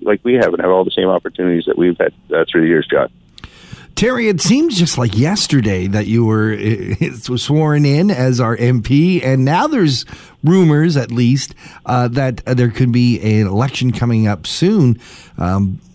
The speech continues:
Speaker 2: is this something you're looking forward to? I mean, it sort of gives an opportunity for your party to maybe be on top.
Speaker 1: Well, I would, I would think under most circumstances, I, I, I'm kind of a believer, if you've got a term and, and it's four years, you should, uh,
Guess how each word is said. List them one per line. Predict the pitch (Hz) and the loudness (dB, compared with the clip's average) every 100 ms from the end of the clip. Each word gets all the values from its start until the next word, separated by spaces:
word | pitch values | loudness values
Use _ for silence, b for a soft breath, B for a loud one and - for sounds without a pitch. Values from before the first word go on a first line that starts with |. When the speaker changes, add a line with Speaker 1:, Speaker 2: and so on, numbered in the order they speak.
| - - | -20 -20
Speaker 2:
is | - - - 120 | -16 -8 -2 0
this | 208 - | 0 0
something | 208 175 | -2 0
you're | 147 139 | 0 2
looking | 113 - 113 | 0 0 -2
forward | - 127 151 156 | 0 -2 -2 -2
to? | 196 233 | -2 0
I | 202 | 2
mean, | 131 | 2
it | 123 107 | 2 0
sort | 160 156 | -2 0
of | |
gives | 139 120 | 0 0
an | 120 | -2
opportunity | 123 135 110 139 131 120 113 | -2 -4 -2 0 2 2 0
for | 110 | 0
your | 104 98 | -2 -2
party | - 120 170 | -2 -2 -2
to | 170 107 | -2 0
maybe | 107 101 | 0 0
be | 98 95 78 | -2 -2 -4
on | - | -6
top. | - - 175 208 - - - _ _ B B B | -8 -8 -8 -10 -16 -20 -20 _ _ B B B
Speaker 1:
Well, | 170 175 | 0 2
I | 190 | 4
would, | 196 180 - | 4 2 2
I | 170 | 2
would | 180 175 | 2 2
think | 254 269 | 2 2
under | 190 143 117 69 67 | 2 4 2 -2 -4
most | 110 160 165 | 0 0 0
circumstances, | 143 - 104 - 98 98 107 127 | 0 0 -2 0 -2 0 0 0
I, | |
I, | - - - - - - | -2 -6 -6 -4 -6 -2
I'm | 175 233 | -2 0
kind | 254 220 | 2 2
of | 139 | 2
a | |
believer, | 113 107 120 123 | 2 4 4 4
if | 110 | 2
you've | - 104 | 0 0
got | 120 117 | 0 -2
a | |
term | - 107 120 120 | -2 0 2 2
and, | 101 87 - | 0 -2 -2
and | 90 | -2
it's | 85 - | -2 -2
four | 107 107 | 0 2
years, | 95 110 127 | 4 2 2
you | 90 - | -2 0
should, | 113 101 | 0 2
uh, | 92 | 0